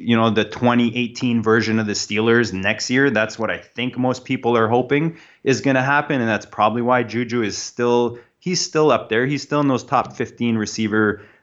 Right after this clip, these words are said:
um, values, but I think that there's still owners out there that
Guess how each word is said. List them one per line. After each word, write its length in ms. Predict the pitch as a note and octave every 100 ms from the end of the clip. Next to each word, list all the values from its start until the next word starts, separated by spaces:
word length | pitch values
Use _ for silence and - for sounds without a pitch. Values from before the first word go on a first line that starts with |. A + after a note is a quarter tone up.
| -
um, 420 | G#2 G2 G2 F#2+ G2
values, 520 | G#2+ A2+ C#3 D3 D3+
but 420 | A2 A#2+ A2+ - B2+
I 80 |
think 320 | A#2 - D#3+ D#3+
that 160 | C3
there's 160 | A#2+ A2
still 240 | - D#3
owners 340 | C#3 C3+ C3 A2+
out 200 | A#2 A2+
there 180 | A#2
that 360 | G#2+ G2 - _